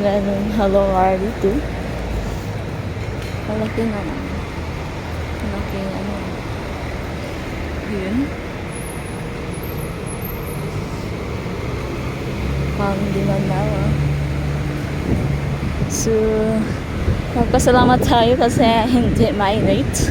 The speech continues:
Medyo makulimlim ang araw. So, may nakasulat dito. Ano yun? Two palm tree villas. And then, Marriott Grand Ballroom. Uy,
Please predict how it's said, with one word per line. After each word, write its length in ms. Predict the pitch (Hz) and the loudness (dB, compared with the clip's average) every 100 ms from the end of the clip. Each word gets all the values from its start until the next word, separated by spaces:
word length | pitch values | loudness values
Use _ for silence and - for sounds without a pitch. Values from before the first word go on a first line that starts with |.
| - - - - - - - | 2 0 -2 -4 -4 -4 -2
Medyo 460 | 208 208 196 226 214 | 0 0 2 2 2
makulimlim 680 | 220 220 214 202 208 208 | 4 4 4 2 2 2
ang 140 | 214 175 | 0 2
araw. 380 | 196 214 165 202 320 - - - - - - - - - - - - - - - - - - - - - - - - - - - - | 4 4 2 0 -2 -4 -4 -4 -4 -4 -4 -4 -2 -2 -2 -2 -2 -2 -2 0 0 2 2 2 2 2 2 2 2 2 2 2 2
So, 600 | - - 254 247 247 247 247 | 2 2 4 6 6 6 8
may 220 | 262 269 | 8 8
nakasulat 640 | 269 294 269 - 247 247 247 | 6 6 4 6 6 6 4
dito. 640 | - 240 240 254 233 247 285 | 2 2 2 2 4 4 4
Ano 260 | 226 220 220 | 4 4 4
yun? 240 | 220 196 190 - - - - - - | 6 4 4 0 0 -2 -2 -4 -2
Two 480 | - 233 240 269 294 - | 2 4 6 6 4 2
palm 480 | 233 208 208 214 214 214 | 4 6 8 6 2 0
tree 380 | - 190 202 202 | 0 0 0 2
villas. 680 | 190 196 180 160 - - - - - - - - - | 4 4 2 0 -2 -4 -4 -4 -4 -4 -4 -4 -2
And 160 | 190 190 | 0 4
then, 480 | 214 220 220 220 220 | 6 8 6 4 2
Marriott 420 | 208 220 240 240 233 - | 4 4 6 4 2 2
Grand 400 | 214 208 214 202 | 4 6 4 4
Ballroom. 560 | 214 214 202 240 226 208 | 4 4 6 6 4 4
Uy, 240 | - - | 0 0